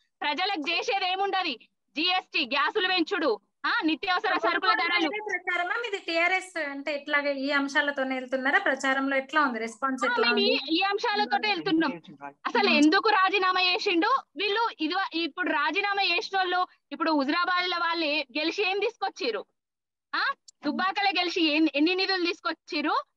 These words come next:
Speaker 1: నలుగురు ఎంపీలు గెలిచిర్రు, ఒక కేంద్ర మంత్రి ఉన్నాడు. ఒక్కసారన్న తెలంగాణ గురించి గాని, తెలంగాణకు ఇది కావాలి గాని అని అడిగిండ్రా? ఒక్కసారన్న పార్లమెంట్ లా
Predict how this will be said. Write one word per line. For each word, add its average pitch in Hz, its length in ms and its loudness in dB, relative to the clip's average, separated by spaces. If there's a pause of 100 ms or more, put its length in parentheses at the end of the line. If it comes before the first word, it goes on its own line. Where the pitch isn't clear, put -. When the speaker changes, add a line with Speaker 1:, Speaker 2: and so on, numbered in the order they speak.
(180)
Speaker 1:
నలుగురు 392 400 0
ఎంపీలు 370 480 -2
గెలిచిర్రు, 339 420 -2
ఒక 381 180 0
కేంద్ర 339 360 -4
మంత్రి 339 280 -2
ఉన్నాడు. 285 440 0 (320)
ఒక్కసారన్న 339 920 -2 (120)
తెలంగాణ 320 680 0
గురించి 262 400 -4
గాని, 247 320 -2
తెలంగాణకు 311 1000 -2
ఇది 269 140 -4
కావాలి 285 520 0
గాని 262 380 -2 (320)
అని 294 160 0
అడిగిండ్రా? 311 720 -2
ఒక్కసారన్న 330 760 -2
పార్లమెంట్ 277 640 -2
లా 226 160 -2